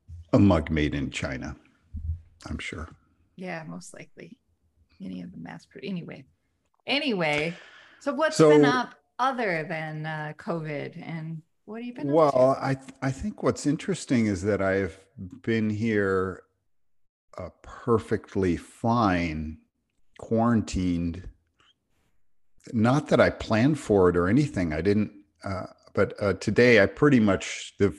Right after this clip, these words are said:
Speaker 1: refrigerator is empty. The pantry is
Speaker 2: <laughs>
Speaker 1: empty. There aren't any more cans. There aren't any more cans of sardines. Um,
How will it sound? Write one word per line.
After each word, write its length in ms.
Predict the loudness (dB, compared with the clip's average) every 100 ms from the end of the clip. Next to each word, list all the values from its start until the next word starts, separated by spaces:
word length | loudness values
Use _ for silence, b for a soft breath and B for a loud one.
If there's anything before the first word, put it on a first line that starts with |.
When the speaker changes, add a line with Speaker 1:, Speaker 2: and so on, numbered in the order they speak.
| -2
Speaker 1:
refrigerator 960 | 2 2 4 2 2 0 0 0 -4
is 140 | -6 -6
empty. 580 | -8 -8 -8 -6 -6 -6
The 80 | -10
pantry 680 | -4 -4 -4 -4 -2 -2 -2
is 120 | -2
Speaker 2:
<laughs> 120 | -2
Speaker 1:
empty. 300 | -2 -4 -2
There 180 | 4 6
aren't 180 | 6 6
any 200 | 6 6
more 240 | 4 2
cans. 540 | 0 -4 -6 -8 -12 -2
There 120 | 2
aren't 160 | 2 2
any 180 | 2 2
more 200 | 4 2
cans 400 | 0 -2 0 -2
of 120 | -4
sardines. 760 | -2 0 0 -2 -4 -4 -6 -12 _ _ _ _ _ _ _ _ _ _ _ _
Um, 320 | -4 -2 -4